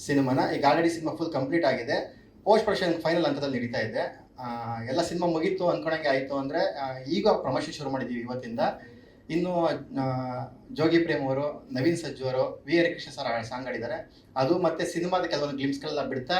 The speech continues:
ಆ, ಜನವರಿ ಎಂಟಕ್ಕೆ ರಿಲೀಸಿಂಗ್ ಪ್ಲಾನ್ ಮಾಡ್ಕೊಂಡಿದ್ದೀವಿ ಟೋಟಲ್ ಪೂರ್ತಿ ಸಿನಿಮಾ ವಿಚಾರದಲ್ಲಿ.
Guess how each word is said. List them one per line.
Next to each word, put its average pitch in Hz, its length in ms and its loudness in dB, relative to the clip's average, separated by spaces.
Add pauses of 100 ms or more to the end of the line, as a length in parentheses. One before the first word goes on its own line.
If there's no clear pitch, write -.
(500)
ಆ, 143 300 -2 (180)
ಜನವರಿ 202 400 6
ಎಂಟಕ್ಕೆ 185 420 6
ರಿಲೀಸಿಂಗ್ 160 340 0
ಪ್ಲಾನ್ 135 220 2
ಮಾಡ್ಕೊಂಡಿದ್ದೀವಿ 110 840 -4
ಟೋಟಲ್ 123 280 -4
ಪೂರ್ತಿ 120 240 -10
ಸಿನಿಮಾ 117 220 -4
ವಿಚಾರದಲ್ಲಿ. - 800 -6